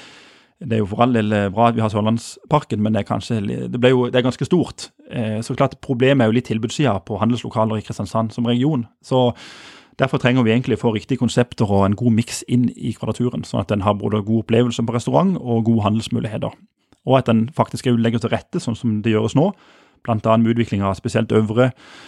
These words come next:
eh, Kvadraturen Øvre Markens, at det faktisk er jo folk bor veldig sentralt, og at ikke de bare bor, nå er jo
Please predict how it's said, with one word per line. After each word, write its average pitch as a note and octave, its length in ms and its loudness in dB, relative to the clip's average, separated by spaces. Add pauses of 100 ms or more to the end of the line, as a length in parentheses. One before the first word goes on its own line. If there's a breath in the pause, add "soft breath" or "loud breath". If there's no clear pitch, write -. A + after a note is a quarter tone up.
(440 loud breath)
eh, G#2+ 360 -2
Kvadraturen B2 320 4
Øvre A2+ 160 4
Markens, F#3 480 2
at - 200 -16
det G#2 260 0
faktisk - 340 -4
er A2+ 80 0
jo A2 80 -4
folk G2+ 240 -4
bor A#2 280 -6
veldig - 180 -10
sentralt, - 480 -10
og C#3 80 -16
at - 100 -12
ikke B2 220 -2
de A2+ 100 2
bare G#2+ 240 0
bor, A2 160 -4
nå A#2+ 140 6
er A2 100 4
jo A2 220 -2